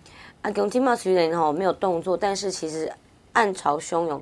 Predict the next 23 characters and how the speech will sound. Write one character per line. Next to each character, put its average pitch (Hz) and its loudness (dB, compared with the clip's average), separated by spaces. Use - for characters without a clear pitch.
对 190 2
台 156 -10
湾 160 0
的 156 -4
状 156 -4
况 147 -2
其 - -10
实 147 -8
是， 175 0
我， 294 8
我 302 6
不 247 4
是 175 -2
讲 240 6
一 269 -2
定 175 0
爱 220 8
讲 214 2
就， 214 -2
就 - 0
负 233 0
面 196 0
的， 135 -4